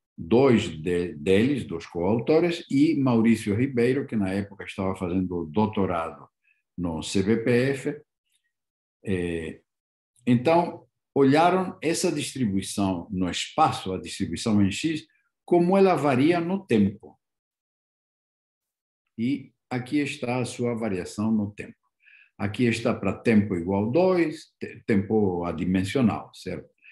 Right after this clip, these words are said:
Dois, cinco, dez, cem, cento e cinquenta, quatrocentos. Então, ela vai fazendo uma difusão lenta e se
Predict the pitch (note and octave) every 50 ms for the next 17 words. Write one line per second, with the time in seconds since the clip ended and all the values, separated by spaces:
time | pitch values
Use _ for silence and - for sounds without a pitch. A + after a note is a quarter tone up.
0 | - - _ _ _ _ - G#2 A#2 C3+ C#3+ C#3 C#3 B2+ - - - - - B2
1 | B2+ B2+ A#2 - - F#2+ E2+ D#2 E2 G#2 A#2+ B2+ B2+ B2 A2+ - - - - -
2 | B2 B2+ C3 C3 C3 B2+ B2+ B2+ - _ _ _ _ - - A2+ G#2 G2+ - -
3 | G#2 F#2 F#2+ A2+ A#2 B2+ B2 A#2+ A2+ G#2 - G2 - - F2+ - - - A#2+ B2+
4 | B2+ B2+ B2 - - _ _ _ _ - B2+ C3 C3 E3+ E3+ E3+ E3+ - - _
5 | - D3 D#3 D#3+ D3+ C#3 D#3 D#3 D#3 D#3 D#3 D3+ C3+ A2+ C3+ D3 D3+ D3+ D3 D3
6 | C#3 A#2+ G#2 A#2 D3+ D#3 - - C#3+ A2+ F#2 F2+ A2 A2+ B2+ C#3 C#3+ C#3 - _
7 | - F#2+ G#2 A2+ B2+ C3 B2+ - C3+ C3 - - _ _ _ _ _ _ _ _
8 | _ _ _ _ - G#2 G2 G2+ - - - G2 F#2 F2 F2 - -